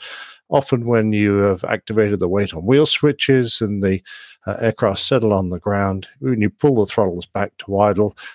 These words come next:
they come to a slightly lower idle setting to allow you to taxi around comfortably because, uh, those other, uh, aspects aren't quite so important. Um, what more can I say? Uh, I did pull out some, uh, limitation cards. Uh,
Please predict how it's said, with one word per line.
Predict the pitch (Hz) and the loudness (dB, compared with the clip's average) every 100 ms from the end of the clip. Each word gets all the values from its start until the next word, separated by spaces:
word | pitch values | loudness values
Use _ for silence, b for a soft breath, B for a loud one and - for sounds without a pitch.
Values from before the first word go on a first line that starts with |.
| B | B
they | 131 | -2
come | - 131 110 | 2 0 0
to | 110 | 0
a | |
slightly | 107 117 101 104 | 0 0 0 0
lower | 107 104 110 92 87 | 2 2 2 2 0
idle | - 98 87 90 | -2 -2 -2 -4
setting | - 101 92 87 - B B B | -2 -2 -2 -6 -8 B B B
to | - 107 | -2 0
allow | 98 95 | 4 4
you | 92 87 | 4 0
to | _ - | _ -6
taxi | - - - | -6 -2 0
around | 101 98 92 82 | 0 2 0 -2
comfortably | - 101 - - 92 87 - B B B - | -4 -6 -6 -8 -6 -6 -8 B B B -4
because, | 104 - 98 - | -2 2 2 2
uh, | 98 92 98 | 2 2 2
those | 101 101 | 2 2
other, | 95 92 95 - - | 2 2 -2 -4 -2
uh, | 113 - | -2 0
aspects | 117 104 - 95 - - - | 0 0 0 -2 -2 -4 -4
aren't | 92 92 - | -4 -4 -6
quite | - 110 - | -2 0 0
so | - 98 | 0 2
important. | 95 - 110 - - _ _ _ _ B B B B B B - | 2 2 0 0 -10 _ _ _ _ B B B B B B -2
Um, | 131 135 143 143 143 143 131 b b b b b - | 2 4 6 6 4 2 0 b b b b b -8
what | 135 | -4
more | 147 143 | 0 0
can | 147 | 2
I | 139 | 2
say? | 131 160 101 B B B 139 | 4 2 2 B B B -4
Uh, | 131 | 0
I | 131 | 2
did | 127 143 | 2 0
pull | - 131 | 2 4
out | 131 - | 4 2
some, | - 131 123 120 | 0 0 2 0
uh, | 117 113 | 0 0
limitation | 123 123 - 113 - 104 | -2 -2 -2 -2 -4 -10
cards. | - 123 123 127 110 - | -4 -2 0 -2 -4 -4
Uh, | 120 | -2